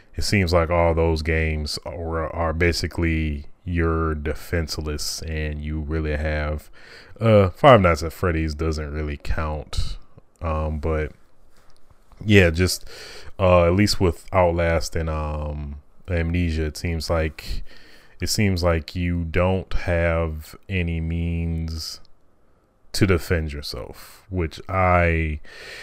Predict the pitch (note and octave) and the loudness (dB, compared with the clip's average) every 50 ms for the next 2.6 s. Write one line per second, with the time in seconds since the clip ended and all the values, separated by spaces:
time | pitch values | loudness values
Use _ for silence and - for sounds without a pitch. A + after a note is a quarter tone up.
0 | - - - - - - - - - _ _ _ _ _ _ - - - - C#2+ | -18 -18 -20 -20 -20 -20 -20 -20 -20 _ _ _ _ _ _ -18 -16 -14 -12 -12
1 | - - - - - A#2 A#2 A#2+ G#2 F2+ F#2+ G#2 A2+ B2 - - G#2+ G#2+ G#2 G#2 | -14 -14 -10 -4 2 2 4 4 2 2 4 4 4 4 4 2 0 2 4 4
2 | G2+ G2 G2 G2 F#2+ F#2+ F#2 F#2 F2+ F2+ E2+ - | 6 6 6 6 6 4 4 4 2 2 0 -2